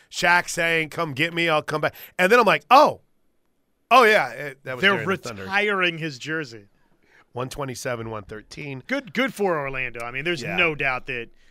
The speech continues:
Speaker 2: his, his jersey needs to be retired there,
Speaker 1: Uh,
Speaker 2: right?
Speaker 1: yeah, oh, yeah, absolutely. Jada
Speaker 2: Was, uh, you lived this.
Speaker 1: Mm-hmm.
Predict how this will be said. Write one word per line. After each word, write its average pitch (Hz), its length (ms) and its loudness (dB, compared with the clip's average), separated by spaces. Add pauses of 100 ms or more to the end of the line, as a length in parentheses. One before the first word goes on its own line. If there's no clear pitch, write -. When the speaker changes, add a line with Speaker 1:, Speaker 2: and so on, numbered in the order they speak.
(360)
Speaker 2:
his, 165 300 -2
his 180 300 0
jersey 143 360 -6
needs 123 200 -14
to 123 60 -14
be 123 120 -8
retired 110 460 -10
there, 110 120 -10
Speaker 1:
Uh, 135 80 -4
Speaker 2:
right? 147 380 2
Speaker 1:
yeah, 151 200 2
oh, - 20 -4
yeah, 110 160 -10
absolutely. 98 640 -10 (120)
Jada 151 160 2
Speaker 2:
Was, 180 240 2
uh, 143 320 -2 (960)
you 190 240 -8
lived 151 300 -4
this. 127 440 -10 (140)
Speaker 1:
Mm-hmm. 160 240 -6